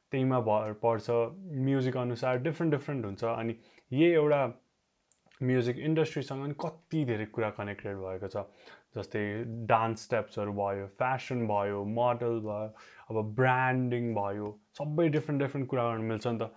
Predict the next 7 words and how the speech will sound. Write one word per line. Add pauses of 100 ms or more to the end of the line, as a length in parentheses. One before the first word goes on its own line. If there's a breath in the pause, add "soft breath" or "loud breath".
(400 loud breath)
So
त्यसैले
चाहिँ
आज
हामीले
म्युजिक
इन्डस्ट्री